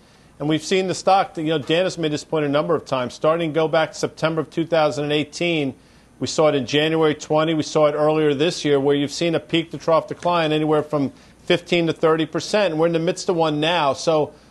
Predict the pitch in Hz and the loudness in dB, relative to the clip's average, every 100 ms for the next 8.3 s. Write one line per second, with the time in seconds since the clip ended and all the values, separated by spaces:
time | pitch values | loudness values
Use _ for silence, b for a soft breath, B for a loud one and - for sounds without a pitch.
0 | B 143 196 202 208 170 127 135 160 156 | B -2 2 2 2 0 -2 2 2 2
1 | 151 147 147 127 - 156 143 127 139 135 | 2 2 2 2 0 2 2 2 -2 0
2 | 185 180 160 - 160 160 143 - 160 151 | -2 0 -2 -2 -2 -2 -4 0 0 0
3 | 131 147 151 165 147 135 - 147 143 143 | 0 0 0 0 0 0 0 2 4 0
4 | 127 b b b 156 170 170 165 - 165 | -2 b b b 2 4 2 0 0 -2
5 | - 160 147 147 - 151 135 - 156 151 | -2 -4 -2 -4 -2 -2 -2 -4 -4 -2
6 | - 147 143 147 - 156 151 147 143 143 | 0 0 0 -4 -2 0 0 0 0 0
7 | - 139 151 143 160 147 143 147 151 139 | -2 -2 0 0 0 0 0 0 -2 0
8 | 175 165 131 | 0 2 0